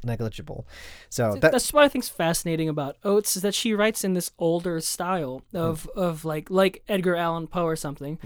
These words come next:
Speaker 2: There is no irony, there's no winking in this kind of thing.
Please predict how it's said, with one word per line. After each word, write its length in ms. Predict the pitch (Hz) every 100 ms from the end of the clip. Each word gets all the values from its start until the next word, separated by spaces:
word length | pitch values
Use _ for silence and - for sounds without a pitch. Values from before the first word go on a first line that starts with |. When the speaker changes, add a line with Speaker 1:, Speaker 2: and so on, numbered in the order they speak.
| - -
Speaker 2:
There 180 | 254 294
is 140 | 254
no 400 | 240 269 269 -
irony, 440 | 202 202 208 202 190
there's 200 | 185 170
no 200 | 180 190
winking 600 | 165 156 165 156 139 139
in 120 | 131
this 160 | 135 135
kind 220 | 147 139
of 100 | 135
thing. 260 | 139 127